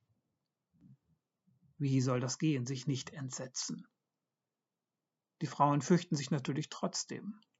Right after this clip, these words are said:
Was würden wir denn machen, wenn wir ein Grab auf dem Friedhof besuchen wollen und es ist plötzlich offen und leer?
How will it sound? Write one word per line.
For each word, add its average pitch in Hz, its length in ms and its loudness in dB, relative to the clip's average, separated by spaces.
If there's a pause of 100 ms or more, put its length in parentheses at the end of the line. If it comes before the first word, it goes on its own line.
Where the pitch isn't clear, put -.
(1120)
Was 139 160 -2
würden 139 180 2
wir 170 80 6
denn 143 160 4
machen, 127 360 0
wenn 135 160 2
wir 135 160 2
ein 143 120 0
Grab 131 280 2
auf 135 120 -2
dem 147 140 2
Friedhof 156 380 2
besuchen 147 420 4
wollen 147 280 6
und 147 120 0
es 156 160 0
ist 156 120 -2
plötzlich 147 500 -2
offen 165 240 0
und 135 160 -4
leer? 202 320 0